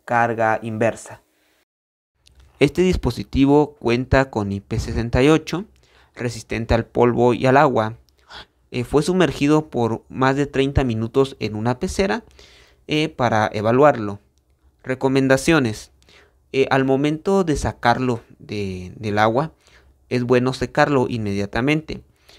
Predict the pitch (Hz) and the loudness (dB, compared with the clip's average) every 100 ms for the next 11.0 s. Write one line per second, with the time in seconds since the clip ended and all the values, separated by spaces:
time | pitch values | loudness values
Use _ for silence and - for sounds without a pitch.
0 | _ _ 143 143 143 143 135 135 156 185 | _ _ 2 4 2 0 0 0 0 -2
1 | - 131 131 135 143 - - 131 139 165 | -4 -4 0 0 -2 -8 -4 -2 0 2
2 | 147 - 123 - 139 143 123 123 123 123 | 0 -2 -4 2 0 0 -4 -4 2 0
3 | - 131 117 120 123 139 139 - _ _ | 0 -4 -2 0 0 -2 -4 -14 _ _
4 | _ _ 113 139 147 _ _ _ _ 104 | _ _ 2 2 0 _ _ _ _ -14
5 | 90 - 98 95 95 95 101 143 165 - | -14 -10 -6 -4 -4 -4 -2 4 2 2
6 | 113 - _ _ _ _ _ _ - 113 | -10 -12 _ _ _ _ _ _ -10 -6
7 | 107 131 143 135 135 165 - 120 113 117 | -4 -2 0 4 4 4 -2 -4 -2 0
8 | 131 127 143 160 156 147 131 135 143 123 | 0 0 -4 -2 -2 2 2 4 2 0
9 | - 113 120 127 131 - 104 98 101 104 | -2 -4 0 2 0 -2 -8 -6 -4 -2
10 | 113 120 143 165 151 - - - 139 | 0 0 -2 -2 -4 -12 -10 -6 -6